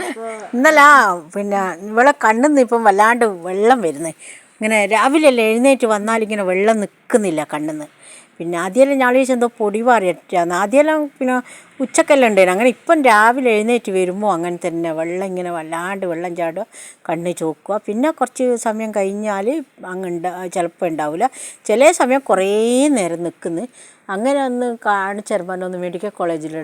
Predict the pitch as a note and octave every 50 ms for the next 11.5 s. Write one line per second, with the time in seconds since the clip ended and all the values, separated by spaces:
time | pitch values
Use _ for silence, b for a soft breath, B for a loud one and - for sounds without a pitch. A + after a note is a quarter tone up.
0 | D3+ E3 D#3 - - _ - E3 - E3+ D#3 D#3 E3 D#3 - E3 D#3+ D#3+ D#3+ D#3+
1 | E3+ G3 A3 F#3 F3 F3 G3 G3 F#3+ F3+ F3+ F#3 G#3 C4 - b b b b b
2 | b b b F#3+ F#3 F3+ F3+ F#3 E3+ - - - F3 E3 D#3+ E3+ - - A#3 A#3
3 | A3+ - - D#3+ D#3 D#3+ D3+ - - - _ E3 D#3 G3+ A3 _ _ _ _ A3
4 | G#3 F#3+ E3 F3 - A#3 A#3 A3+ - G#3+ F#3+ F#3+ F#3 F3 F#3 F3+ _ - F#3+ G3+
5 | A#3+ D4 - - B3+ G#3+ G3 - B3 C4 - - C#4 B3 A#3+ A3+ A3 A3 A3 A#3
6 | G#3 G#3+ G#3+ G#3+ G#3 G3 G3 A3+ C#4+ B B B B B B _ - C4 A#3+ A#3+
7 | C4 C#4+ A#3 A#3 B3 A3+ G3+ A3 A3+ E3+ - C4 B3 A3+ - - D#4 C#4 C#4 -
8 | - - C4 C#4+ C4 - - - D4+ D#4 - - - - C#4+ G4+ - G#4 A#4 B4+
9 | C5 A4+ F4 D4+ B _ - G3 G3+ A#3 B3 B3 B3 C4+ A#3+ A3+ A3 G#3 G3 G3+
10 | G3 G3 G#3 G3 - G#3 F#3+ F#3+ F#3 E3+ F#3 F3+ F3 E3+ D#3+ D#3+ E3+ D#3+ E3 D#3+
11 | E3 - - - G3+ F#3+ E3+ D#3+ D#3+